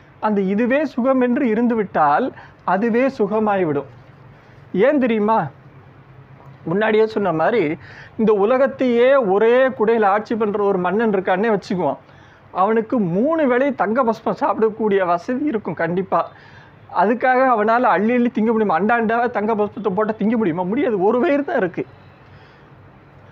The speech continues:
"உண்பது நாழி, உடுப்பவை இரண்டே." அவ்வளவுதான் matter. இந்த பாட்டுலையும் அந்த எளிமையை எப்படி, எப்-, எளிமையாக வாழ்வது எப்படி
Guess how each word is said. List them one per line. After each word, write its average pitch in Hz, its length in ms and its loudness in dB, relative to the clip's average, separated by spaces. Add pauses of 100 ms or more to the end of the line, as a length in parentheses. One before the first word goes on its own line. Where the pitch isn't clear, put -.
(460)
"உண்பது 247 500 2
நாழி, 202 520 0 (200)
உடுப்பவை 214 420 0
இரண்டே." 180 540 -2 (1160)
அவ்வளவுதான் 175 460 0
matter. 190 300 -4 (280)
இந்த 147 220 -4
பாட்டுலையும் 208 540 0 (440)
அந்த 160 200 -4
எளிமையை 240 800 -2 (380)
எப்படி, 170 360 -2
எப்-, 151 120 -6
எளிமையாக 208 560 0
வாழ்வது 208 460 0
எப்படி 165 400 -2